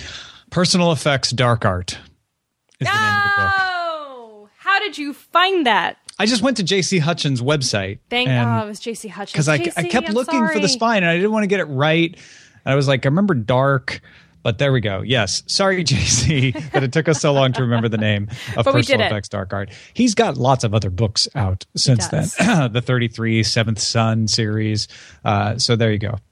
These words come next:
Speaker 1: That's good. We finally, you can stop your email. Oh, you already sent it. Too late.
Speaker 2: Oh,
Speaker 1: Oh,
Speaker 2: too
Speaker 1: well.
Speaker 2: bad.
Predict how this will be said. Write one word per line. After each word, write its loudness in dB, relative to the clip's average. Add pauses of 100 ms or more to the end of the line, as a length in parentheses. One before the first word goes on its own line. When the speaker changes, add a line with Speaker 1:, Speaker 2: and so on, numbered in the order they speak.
(100)
Speaker 1:
That's 0 (180)
good. 2
We 2
finally, 0
you 4
can 2
stop 0
your 0
email. 0
Oh, 2
you 2
already 2
sent 0
it. -4
Too -2
late. 0
Speaker 2:
Oh, -8
Speaker 1:
Oh, 2
Speaker 2:
too 2
Speaker 1:
well. 2
Speaker 2:
bad. -10